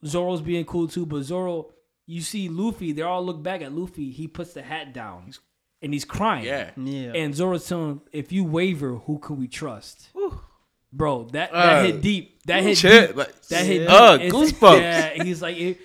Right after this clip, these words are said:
Speaker 1: he's like,
Speaker 3: Yeah.
Speaker 1: you know, you, you have to stand strong for, you know, 'cause you're the captain. You know what I'm
Speaker 3: Yeah.
Speaker 1: saying? And I was just like, and go, all that is happening as they're fighting probably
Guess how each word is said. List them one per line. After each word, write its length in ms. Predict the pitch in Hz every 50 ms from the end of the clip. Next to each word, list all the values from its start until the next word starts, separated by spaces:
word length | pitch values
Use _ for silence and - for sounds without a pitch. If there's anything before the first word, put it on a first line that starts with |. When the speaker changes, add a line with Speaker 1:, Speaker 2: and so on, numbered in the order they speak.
| _ _ _ _ -
Speaker 1:
he's 160 | 190 190 170
like, 140 | 185 170 139
Speaker 3:
Yeah. 60 | 151
Speaker 1:
you 60 | 190
know, 100 | 196 180
you, 220 | 170 165 170 214 233
you 200 | 226 185 190 196
have 160 | 202 202 -
to 60 | 170
stand 320 | 151 - - 196 170 151 139
strong 320 | - - 175 170 165 156
for, 260 | - 160 147 139 147 -
you 80 | 175 170
know, 100 | 160 143
'cause 180 | 131 - 143 135
you're 100 | 175 160
the 60 | 143
captain. 520 | - - - 196 185 - - 123 110 107 123
You 80 | 147
know 80 | 156 160
what 80 | 160 151
I'm 40 | 147
Speaker 3:
Yeah. 60 | 135
Speaker 1:
saying? 200 | 165 165 160 165 147
And 140 | 156 156
I 80 | 165 180
was 100 | 180 165
just 120 | 151 143 131
like, 200 | 143 131 123 - _ _ _ _ _ _ _ _ _ _ _
and 180 | - 190 180 175
go, 200 | 165 185 240 - - - _ -
all 300 | 185 226 262 294 285 247
that 300 | 226 214 214 202 175 -
is 160 | - 165 156 -
happening 640 | - - 190 190 180 180 - 156 143 135 123 127 _ -
as 240 | 196 185 180 170 156
they're 220 | 151 185 180 165
fighting 460 | - - - 190 196 196 202 208 196
probably 520 | - - 180 175 175 165 160 156 147 139